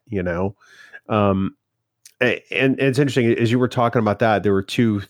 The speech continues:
kind of things that come to my mind, uh, just in general. And that's kind of how my mind goes when I think about Dukat. It just sort of veers and, and, and jags all over the place. When, uh, when I look at the lengths he's gone to,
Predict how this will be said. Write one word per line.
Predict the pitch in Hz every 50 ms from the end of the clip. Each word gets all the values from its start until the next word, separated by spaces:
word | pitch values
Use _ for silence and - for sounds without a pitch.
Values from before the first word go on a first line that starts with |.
| _ _ -
kind | - - 113 104
of | 95 92
things | - 110 110 107 98
that | 104
come | - - 110 98
to | 92 -
my | 98 87 85
mind, | 82 90 117 139 123 82 69 69 62 - - _ _ - - - - - - _ _ - -
uh, | 98 92 90 90
just | 90 92 117 117 -
in | 123 110 101
general. | 98 - 120 123 120 101 92 92
And | 92 95
that's | 107 113 - - - _ _ _ -
kind | - 147 139
of | 135 127
how | 131 131
my | 127 120 113
mind | 113 113 110 110 107 -
goes | 110 113 123 123 -
when | 117 104
I | 101
think | - - 107 -
about | 98 101 98 -
Dukat. | - 92 - - - - 123 110 92
It | 85
just | - - 98 -
sort | - 117 104
of | 92 85
veers | - 101 95 95 98 101 98 92
and, | 98 92 90 87 90 - _ _ _ _
and, | - 95 92 87 87 87 - _ _ _ - - - _ _ _ -
and | - 104 101 98
jags | - 107 101 107 110 110 101 -
all | 95 85 92
over | 113 123 127
the | 101 85
place. | - - 98 85 80 - - _ _ _ _ _ _ _ _ _ _ _ -
When, | 120 139 156 151 147 143 135 131 131 131 131 123 - _ _ _ _ _ _ _ _ -
uh, | -
when | - - - - - - - 139 139 135 135
I | 131
look | 127 123 131 165 165 170 -
at | 123 113 104 - - -
the | 104
lengths | 98 98 107 107 107 104 90 - - -
he's | - 110 101 98 -
gone | - - 104 98 98 98 101 101 95
to, | - - - 87 82 80 85 95